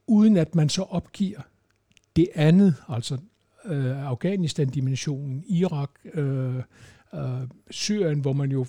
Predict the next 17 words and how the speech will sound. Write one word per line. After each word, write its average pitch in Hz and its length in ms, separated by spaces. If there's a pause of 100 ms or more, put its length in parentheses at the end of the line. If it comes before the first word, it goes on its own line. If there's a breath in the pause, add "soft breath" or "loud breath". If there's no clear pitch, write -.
(140)
har 151 160
forsøgt - 640
at 151 60
holde 139 160
sig 147 120
lidt 156 180
på 143 80
afstand, 151 460
men 131 120
hvor 139 140
man 127 180
alligevel 156 540
er 135 100
lidt 135 360
med 139 180
ind. 135 260 (720 loud breath)
Øh, 139 300